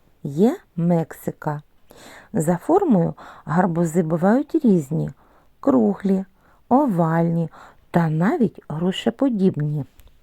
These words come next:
З гарбуза готують дуже багато страв. Гарбузові ласощі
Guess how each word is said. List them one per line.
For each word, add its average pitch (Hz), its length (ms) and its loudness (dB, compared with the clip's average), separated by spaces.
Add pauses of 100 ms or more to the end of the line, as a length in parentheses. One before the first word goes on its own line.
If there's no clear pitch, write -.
(1000)
З 147 200 -6
гарбуза 156 720 -2 (500)
готують 160 720 0
дуже 330 400 0
багато 175 640 -4
страв. 147 460 -8 (600)
Гарбузові 156 720 0
ласощі 151 720 -4